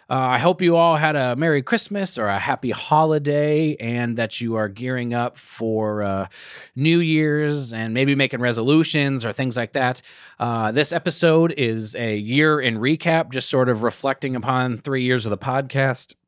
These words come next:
and also a discussion of fixed and growth mindsets from the book Mindset by Carol Dweck. So I hope that this episode can serve you. And if you are someone who makes New Year's resolutions and you're trying to think about what you might want to do differently and all that kind of stuff, I hope this episode can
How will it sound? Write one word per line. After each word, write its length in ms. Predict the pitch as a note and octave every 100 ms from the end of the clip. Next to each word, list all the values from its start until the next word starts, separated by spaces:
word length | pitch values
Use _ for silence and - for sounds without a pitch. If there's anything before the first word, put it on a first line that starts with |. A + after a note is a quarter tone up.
| _
and 140 | D3 C#3
also 520 | E3+ F#3+ G#3+ G3 F#3+
a 120 | C#3+
discussion 640 | D3+ C#3+ C#3+ C#3+ E3+ D3+
of 320 | C3 B2+ A#2+
fixed 420 | - D3+ D3+ - -
and 240 | B2 B2 A2
growth 280 | A#2 A#2
mindsets 600 | A#2 A2+ A#2 - A2+ A2
from 180 | - C3+
the 60 | B2
book 280 | A2+ A2+ -
Mindset 580 | G#2 A#2+ A#2 - A2+ A2 -
by 160 | G#2
Carol 300 | G2 A#2 G2+
Dweck. 360 | E2+ F#2+ E2 -
So 360 | - A#2 G#2+ - - - - -
I 100 | C3
hope 180 | D3 D3
that 160 | C#3
this 180 | C#3+ -
episode 420 | C#3+ C#3+ - B2+
can 140 | - A2
serve 400 | - C3 C3+ B2
you. 160 | A#2
And 240 | A2 A2 B2
if 160 | A#2+
you 180 | B2 A#2
are 120 | A2+
someone 400 | - C3+ C#3+ C#3
who 320 | C3 C3+ C3+
makes 680 | A#2+ A#2 B2 C#3+ C3+ - G#2+
New 540 | A2 A#2 A#2 A#2 A2+ A2
Year's 260 | A2 G#2
resolutions 840 | A2 G2+ G#2 A2 G#2 G#2+ G#2 G2+ G#2+
and 160 | G#2
you're 180 | G#2 G#2
trying 220 | - A#2
to 80 | G#2
think 240 | - A#2
about 180 | A#2 G#2+
what 220 | A2 -
you 40 | A2+
might 200 | A2 G#2
want 140 | G#2+
to 40 | G2+
do 160 | G2
differently 480 | G2 C3 C#3 A#2+ A2+
and 80 | G#2+
all 140 | A2
that 120 | G#2+
kind 140 | - G#2+
of 60 |
stuff, 260 | - A2 - C3
I 60 |
hope 180 | C#3 D3
this 180 | C#3+ C#3+
episode 520 | C#3 - A2 G#2+ G#2
can 380 | - G#2 G2